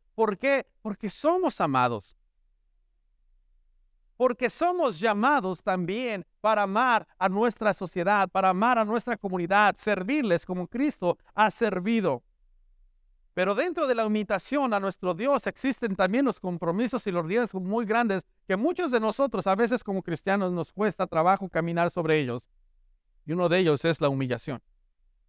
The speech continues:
Uno de ellos es el servicio. Uno de ellos es el sacrificio. Pero el más complicado, aunque pareciera ser más fácil, es el amar.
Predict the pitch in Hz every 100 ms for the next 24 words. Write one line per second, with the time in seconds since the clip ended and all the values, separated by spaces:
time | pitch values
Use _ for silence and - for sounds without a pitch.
0 | _ _ _ _ _ 143 147 147 202 208
1 | - 160 175 160 147 190 - 104 _ _
2 | _ _ _ _ _ _ _ _ _ -
3 | 180 220 240 208 185 190 196 - 165 190
4 | 175 - 117 _ _ _ _ _ _ _
5 | _ _ _ _ _ _ _ _ _ _
6 | _ - 107 107 117 196 254 - 285 214
7 | 196 - 160 123 120 123 - 123 131 120
8 | 202 202 170 180 170 131 135 190 220 -
9 | 220 - 113 107 _ _ _ _ _ _
10 | _ - 135 156 127 117 127